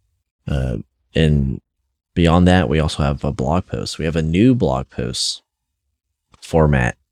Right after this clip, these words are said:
that has launched in the last week. And it's just between Alan and I, a collection of interesting articles,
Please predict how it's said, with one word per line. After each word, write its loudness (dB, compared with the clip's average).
that 0
has -2
launched 0
in -4
the -2
last -4
week. -6
And 0
it's 0
just -2
between -2
Alan 2
and 2
I, 0
a -2
collection -4
of -4
interesting -4
articles, -4